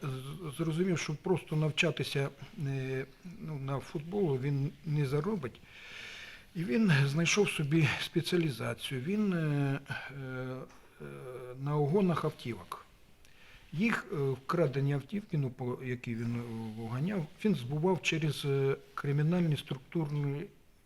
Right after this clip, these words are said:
Донецька. Під час одні-, е, збуту чергової автівки покупець запропонував, е, Пушнякову взяти участь в нападі, е,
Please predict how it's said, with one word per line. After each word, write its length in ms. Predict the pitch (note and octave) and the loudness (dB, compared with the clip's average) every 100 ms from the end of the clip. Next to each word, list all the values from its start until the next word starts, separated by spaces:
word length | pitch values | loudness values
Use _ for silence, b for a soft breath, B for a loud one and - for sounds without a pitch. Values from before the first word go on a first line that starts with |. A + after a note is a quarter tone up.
| _ | _
Донецька. 580 | B2+ A#2+ - - - F#2 - - - - B B B B B B B B B B B - | -2 -2 -2 -12 -16 -18 -20 6 6 6 B B B B B B B B B B B -10
Під 140 | F#3 | 8
час 280 | - A#3+ - | 10 10 6
одні-, 240 | D3+ F3+ | 4 2
е, 420 | F#3 D#3 D3+ D3 C#3+ B2 B B | 4 6 8 8 8 6 B B
збуту 580 | C3+ C3 C3 F#3+ E3+ C#3+ G#2+ | 0 0 2 4 4 2 4
чергової 600 | - D3 D3+ D3 C#3 C3+ - | 4 6 6 6 6 4 0
автівки 600 | A#2+ - D3 - G#3 E3 - B B B - - | -4 0 -2 2 0 0 -8 B B B -14 -6
покупець 440 | C#3+ C#3+ - G#3+ | -4 -2 2 4
запропонував, 840 | C#3+ D#3 D#3+ D3 E3 D#3 C3 G2+ - - - | 4 2 0 2 4 4 2 0 -6 -14 -8
е, 40 | B2+ A#2 A#2 A2+ G#2+ B B B B B B - | -4 -2 -2 -4 -8 B B B B B B -4
Пушнякову 640 | C3+ - C3 - G3 G3 F#3+ | 2 2 0 2 2 2 0
взяти 400 | A#2 C#3 F3+ D3 - | 2 2 2 -2 -2
участь 420 | F3 - F3+ F3+ - - | 2 4 4 2 -8 -2
в 80 | C3 | 2
нападі, 520 | D3 - A2 A2 A#2 - B B B B B B B B B B | 2 0 -6 -4 -4 -6 B B B B B B B B B B
е, 600 | C3+ A#2+ B2 B2 B2 A#2+ | -4 0 2 2 2 2